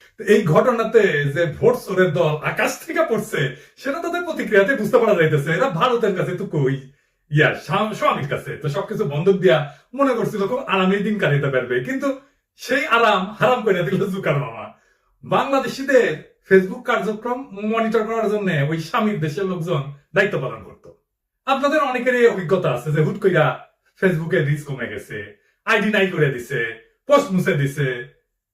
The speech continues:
রেস্ট্রিকশনে ফেলছে, তাই না? সরকার বিরোধী লেখালেখি যেসব আইডি থেকে করা হয়, তাদের রিচ একদম নাই করে দেওয়া হয়েছে।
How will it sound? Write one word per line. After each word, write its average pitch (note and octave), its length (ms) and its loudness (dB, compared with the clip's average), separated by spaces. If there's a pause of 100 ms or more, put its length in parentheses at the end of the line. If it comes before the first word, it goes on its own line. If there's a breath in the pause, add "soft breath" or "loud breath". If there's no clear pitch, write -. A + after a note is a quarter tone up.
(240)
রেস্ট্রিকশনে A#3 600 2
ফেলছে, C#3+ 680 -4 (180)
তাই E3 120 2
না? F#3+ 200 0 (920)
সরকার - 360 2
বিরোধী A3 260 0
লেখালেখি G3+ 500 2
যেসব F#3 320 2
আইডি F3 220 0
থেকে E3+ 180 0
করা D#3+ 200 2
হয়, D#3 160 2
তাদের A#3 240 2
রিচ A#3+ 220 -6
একদম A3 280 -2
নাই F3+ 180 -2
করে - 140 -6
দেওয়া - 180 -12
হয়েছে। - 420 -20